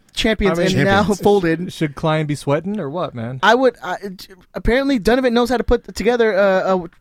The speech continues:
Speaker 1: championship team.
Speaker 3: Yeah,
Speaker 2: Stanford
Speaker 3: I'm,
Speaker 2: guy.
Speaker 3: I'm real-,
Speaker 1: Stanford
Speaker 3: I'm,
Speaker 1: dude.
Speaker 3: I'm really ready to take, to hit up hard brakes on hiring ex-Galaxy players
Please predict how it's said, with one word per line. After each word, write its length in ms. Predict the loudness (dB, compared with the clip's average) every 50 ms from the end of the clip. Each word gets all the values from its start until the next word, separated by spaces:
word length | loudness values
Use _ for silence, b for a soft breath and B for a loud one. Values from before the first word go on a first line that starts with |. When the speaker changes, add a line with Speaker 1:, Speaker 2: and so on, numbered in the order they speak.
| _ -16 -6
Speaker 1:
championship 460 | -2 -2 0 0 -2 -2 -2 -4 -2
team. 360 | -2 -2 -2 0 -2 -4 -6 -8
Speaker 3:
Yeah, 140 | -14 -16 -14
Speaker 2:
Stanford 420 | -6 -4 0 0 0 0 -2 -4 -4
Speaker 3:
I'm, 40 | -4
Speaker 2:
guy. 180 | -4 -2 0 2
Speaker 3:
I'm 120 | 4 4 6
real-, 220 | 6 6 6 4
Speaker 1:
Stanford 340 | 4 4 2 4 2 0 0 2
Speaker 3:
I'm, 180 | 2 2 2 0 0
Speaker 1:
dude. 80 | 0 2
Speaker 3:
I'm 120 | 2 4 4
really 340 | 4 4 4 2 2 2
ready 280 | 0 0 0 0 0 0
to 100 | -2 -2
take, 340 | -2 -2 -2 -2 -4 _ -10
to 120 | -8 -6 -4
hit 120 | -4 -6
up 100 | -6 -8 _ _ _ _ _ _ _
hard 580 | -20 -20 -18 -10 -6 -4 -2 0 0 -2 -2
brakes 420 | -2 -4 -4 -4 -4 -8 -10 -10 -10 -10
on 180 | -8 -6 -4 -2
hiring 460 | -2 -2 -2 -2 0 -2 -2 -2 -4
ex-Galaxy 540 | -6 -8 -10 -8 -8 -6 -4 -4 -6 -6 -6
players 480 | -4 -4 -2 -2 -2 -2 -4 -6 -10